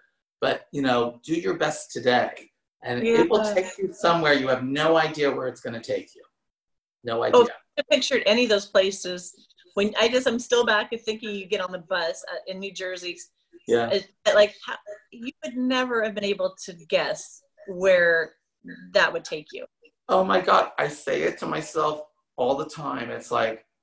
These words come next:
Speaker 1: Miles Riley from Roselle Park, New Jersey, which is, was nowhere as far as I considered at the time.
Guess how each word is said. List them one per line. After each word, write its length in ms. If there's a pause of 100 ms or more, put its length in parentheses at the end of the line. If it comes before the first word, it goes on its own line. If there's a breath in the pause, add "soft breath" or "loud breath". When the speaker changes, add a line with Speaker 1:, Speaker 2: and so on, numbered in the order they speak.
(140)
Speaker 1:
Miles 440
Riley 280
from 160
Roselle 260
Park, 280
New 100
Jersey, 380
which 260
is, 260
was 380
nowhere 540 (600)
as 180
far 180
as 100
I 400
considered 420
at 140
the 140
time. 300